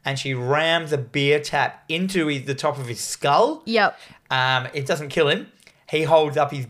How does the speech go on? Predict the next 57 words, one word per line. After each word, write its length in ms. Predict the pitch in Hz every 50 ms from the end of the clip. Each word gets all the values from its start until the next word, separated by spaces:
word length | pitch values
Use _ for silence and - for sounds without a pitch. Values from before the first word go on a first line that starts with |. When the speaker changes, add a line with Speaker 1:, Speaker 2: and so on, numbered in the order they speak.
| _ - -
Speaker 1:
kegger 340 | - - 180 143 139 160 165
cup 300 | 160 202 208 233 - -
and 160 | - 151 147 151
she 240 | - - 143 139 139
uses 420 | 135 143 143 143 135 147 139 135
a 100 | 135 127 - - - - - - - - - - - -
Speaker 2:
Yep. 240 | 254 247 214 - -
Speaker 1:
the, 60 | 143
the 80 | 123
beer 220 | 117 147 147 147 147
thing 180 | 147 151 143
to 80 | 135 131
fill 280 | 131 - - 156 147 147
it 80 | 151 147
up 120 | 143 143
with 140 | 151 143 131
his 180 | 135 151 135
blood, 520 | 127 120 120 127 135 135 135 135 143 151 - - - - _ _ _ _ _ _ - 139 131 127
gut, 380 | 175 151 143 123 - - -
skull, 480 | - - - - - 147 139 143 147 151
brain 460 | 143 131 143 147 143 156 165 170 165
juice, 200 | 143 151 147 139
Speaker 2:
Ah, 40 | 123 -
so 360 | - - - - - - -
Speaker 1:
and 60 | 143 151
then 100 | 156 156
he 120 | 170 160
drinks 640 | 143 135 127 131 131 143 160 165 175 170 - - -
it 80 | 180
Speaker 2:
He 60 | 226
Speaker 1:
'cause 80 | 220 131
he's 120 | 135 127
Speaker 2:
does. 120 | 160 202 185
Speaker 1:
such 260 | 175 151 143 - -
a 60 | 160
rager 580 | 147 135 131 139 139 139 143 143 135 135 139 131
dude 280 | 135 131 127 127 127 123
that 80 | 127
he 80 | 123 131
has 260 | 135 135 147 139 139 -
to 100 | - 139
drink 320 | 131 120 127 131 127 123 - - - - - _
out 160 | - 120 123
of 100 | 127 120
the 80 | 117 123
kegger 380 | 127 - 156 135 131 131 127
cup. 340 | 113 - 131 113 107 - -
Speaker 2:
Yep. 360 | 220 226 220 214 180 175 - - _ _ -
And 420 | 226 226 226 220 220 220 220 233
he 80 | - -
Speaker 1:
And 20 |
then 60 | 233 247
he 480 | 240 247 254 254 247 247 226 180 - -
Speaker 2:
falls 380 | - 262 254 254 262 262 247 -
down 460 | - 233 208 208 196 196 196 208 196 _
dead, 320 | 233 233 240 240 247 240
Speaker 1:
Dead. 20 | 202